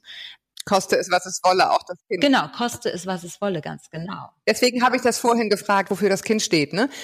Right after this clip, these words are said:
Speaker 1: Insofern, ja, interessant, dass du das gemacht hast. Es hat dann ja irgendwann geklappt.
Speaker 2: Ja, genau, beim zweiten Mal, Gott sei Dank schon. <laughs>
Speaker 1: Kann ja auch teuer werden, der Spaß, ne? Also
Speaker 2: Ja, auf jeden Fall. Ich kann ja mal ein paar Zahlen reinwerfen. Du bist dann bei einer Insemination,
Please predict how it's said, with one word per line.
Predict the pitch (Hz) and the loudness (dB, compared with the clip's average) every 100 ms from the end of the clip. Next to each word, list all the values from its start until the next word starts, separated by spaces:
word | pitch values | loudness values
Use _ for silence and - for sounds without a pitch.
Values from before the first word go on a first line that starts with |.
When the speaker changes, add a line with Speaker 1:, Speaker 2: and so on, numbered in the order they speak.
| - | -10
Speaker 1:
Insofern, | - 196 202 190 | -4 -2 -2 0
ja, | 190 165 170 - | 0 0 -4 -8
interessant, | - 214 214 - 214 202 | -6 -2 -2 0 0 0
dass | 180 | -2
du | 185 | -2
das | 175 - | -2 -4
gemacht | 196 190 165 | -6 -4 -4
hast. | 156 - | -4 -4
Es | 220 240 | -2 2
hat | 320 | 2
dann | 269 | 4
ja | 262 | 4
irgendwann | 247 247 226 220 | 2 0 0 -2
geklappt. | 220 - - - | -2 -4 -4 0
Speaker 2:
Ja, | 220 135 | 0 0
genau, | 214 120 | -4 -4
beim | 139 151 | -8 -10
zweiten | - 151 170 196 | -4 -4 -2 -4
Mal, | 202 143 | -4 -6
Gott | 147 | -10
sei | - 147 | -8 -8
Dank | 175 175 | -6 -8
schon. | - - 151 202 190 - - | -10 -10 -4 -2 -2 -4 -8
<laughs> | - - | -8 -4
Speaker 1:
Kann | 226 226 | 0 4
ja | 226 | 4
auch | 233 | 2
teuer | 269 254 196 | 4 4 4
werden, | 156 156 156 | 4 2 0
der | 160 | -4
Spaß, | - 151 143 180 | -2 0 -2 -2
ne? | 226 - | -4 -2
Also | 180 180 175 | 2 2 2
Speaker 2:
Ja, | 196 202 175 196 - | 2 2 2 0 -4
auf | 190 165 | -6 -2
jeden | 185 185 175 | 0 0 -2
Fall. | - 233 160 175 - | -2 0 2 0 -4
Ich | - | -2
kann | 190 | 0
ja | 185 | 2
mal | 170 | 0
ein | |
paar | 180 160 | 0 -4
Zahlen | - 190 226 185 | -2 0 0 0
reinwerfen. | 143 143 147 143 135 - - 180 247 | -2 -2 -2 -4 -6 -10 -6 -2 0
Du | 226 180 | 4 2
bist | 170 208 - - | 2 -2 0 0
dann | 202 180 | 2 2
bei | 160 - | 0 0
einer | 165 226 - | -2 -2 -2
Insemination, | 196 190 180 160 151 - 175 160 190 247 269 | -2 -2 -2 -2 -4 -6 -4 -2 0 2 2